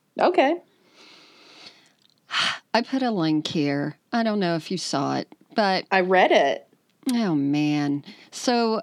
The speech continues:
Speaker 2: there wa-, we get, we understand Mike Pence. Let's just move on from him. But, um, there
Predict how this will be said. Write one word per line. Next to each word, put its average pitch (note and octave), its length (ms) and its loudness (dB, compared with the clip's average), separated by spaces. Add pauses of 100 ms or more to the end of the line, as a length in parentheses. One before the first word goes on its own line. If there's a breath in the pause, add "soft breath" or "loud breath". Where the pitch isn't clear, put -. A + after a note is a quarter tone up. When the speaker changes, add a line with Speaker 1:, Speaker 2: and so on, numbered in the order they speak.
Speaker 2:
there A#3+ 540 0
wa-, F3+ 680 2
we B3+ 580 -2
get, F#3+ 360 0
we A3+ 260 0
understand D3 840 -2 (120)
Mike - 280 -4
Pence. - 520 -8
Let's - 280 -8
just - 580 -10 (260)
move D#3+ 380 -2
on C#3 280 -2
from D3 240 -4
him. D#3 360 0
But, F3 420 0 (500 loud breath)
um, E3 520 2 (540 soft breath)
there G3+ 680 2